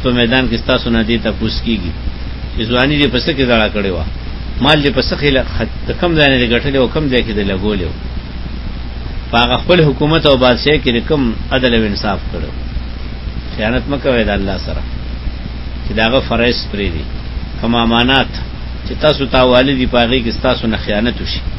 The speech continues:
نه، دا مه کوئ. د انبیاو سره امانت وکنه. هر نبی چې راغلی و، پخوانو انبیاو کې، نو د هغې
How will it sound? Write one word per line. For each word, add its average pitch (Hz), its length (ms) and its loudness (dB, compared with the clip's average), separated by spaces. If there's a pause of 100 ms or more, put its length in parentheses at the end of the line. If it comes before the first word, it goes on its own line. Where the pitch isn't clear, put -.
(260)
نه، 117 100 0
دا 107 200 2
مه 107 140 0
کوئ. 92 280 -4 (1000)
د 113 40 0
انبیاو 131 520 6
سره 131 260 4
امانت 131 400 2
وکنه. 101 340 2 (640)
هر 120 280 2
نبی 160 280 4
چې 151 100 4
راغلی 135 360 6
و، - 100 2 (800)
پخوانو 135 440 2
انبیاو 139 600 4
کې، 95 180 -4 (520)
نو 107 60 -4
د 117 80 0
هغې 123 260 4